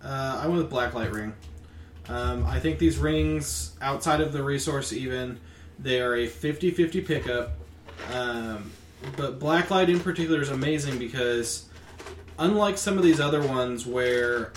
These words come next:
it's dependent on what character you pick it up on, you could pick Blacklight up on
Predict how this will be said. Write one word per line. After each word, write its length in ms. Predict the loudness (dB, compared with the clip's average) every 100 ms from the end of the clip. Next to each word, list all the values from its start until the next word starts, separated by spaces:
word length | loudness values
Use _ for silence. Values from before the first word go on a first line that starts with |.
| -8
it's 180 | -8 -4
dependent 400 | -2 0 0 0
on 120 | -2
what 140 | -4 -4
character 380 | -4 -2 -2 0
you 140 | 0
pick 220 | 0 0
it 80 | 0
up 180 | 0 0
on, 280 | 0 0 -2 -8 -20 -18 -2
you 180 | 0
could 220 | 2 0 4
pick 200 | 2 4
Blacklight 440 | 0 2 0 -2
up 120 | -2
on 160 | -2